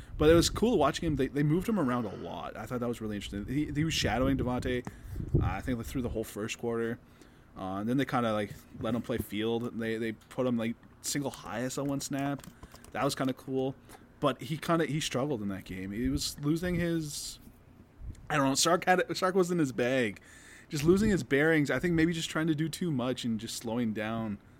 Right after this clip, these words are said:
Like, I'm sure he probably just felt alone there. It was, it was a weird situation for him where he, like, I, I think they put him in a bad spot, but that, that game kinda, like, it didn't leave a bad taste in my mouth. But I'm like, I'm like, well, is this the,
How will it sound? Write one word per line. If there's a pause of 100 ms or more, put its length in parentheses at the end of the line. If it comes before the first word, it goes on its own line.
(320)
Like,
I'm
sure
he
probably
just
felt
alone
there.
It
was,
it
was
a
weird
situation
for
him
where
he,
like, (760)
I,
I
think
they
put
him
in
a
bad
spot,
but
that,
that
game
kinda,
like,
it
didn't
leave
a
bad
taste
in
my
mouth.
But
I'm
like, (1120)
I'm
like,
well,
is
this
the,